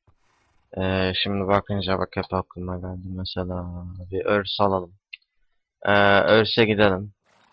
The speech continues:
Bir dakika. Bu arada ilk önce şunu göstereyim. Lead arkadaşlar bu.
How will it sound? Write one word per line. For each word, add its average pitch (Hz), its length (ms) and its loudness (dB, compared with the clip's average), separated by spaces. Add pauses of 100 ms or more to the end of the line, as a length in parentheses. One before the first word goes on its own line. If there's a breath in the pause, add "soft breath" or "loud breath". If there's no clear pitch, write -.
(1400)
Bir 98 80 2
dakika. 98 480 2 (160)
Bu 107 80 6
arada 110 320 6
ilk 107 240 -2
önce 107 200 4
şunu 110 220 2
göstereyim. 101 560 2
Lead 110 260 2
arkadaşlar 92 600 0
bu. 95 240 -4